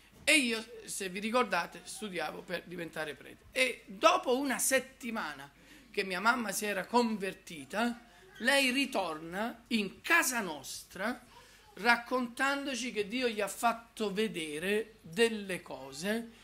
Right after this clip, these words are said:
che a breve sarebbero successe in casa nostra. Quindi potete immaginare, noi a sentire, eh, vi parlo che questa cosa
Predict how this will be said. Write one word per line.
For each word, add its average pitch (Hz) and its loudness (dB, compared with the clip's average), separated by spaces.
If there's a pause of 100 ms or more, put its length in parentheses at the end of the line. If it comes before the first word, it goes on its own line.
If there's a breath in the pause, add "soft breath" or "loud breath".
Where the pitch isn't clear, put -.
(280 loud breath)
che 254 6
a 254 12
breve 262 4
sarebbero 220 4
successe 208 -2
in 180 -6
casa 175 -6
nostra. - -16 (300 loud breath)
Quindi 214 0
potete 202 2
immaginare, 190 -2
noi 185 -6 (260 loud breath)
a 156 -6
sentire, 190 -4 (720 loud breath)
eh, - -14 (180)
vi 208 2
parlo 226 8
che 185 -6
questa 208 2
cosa 196 -2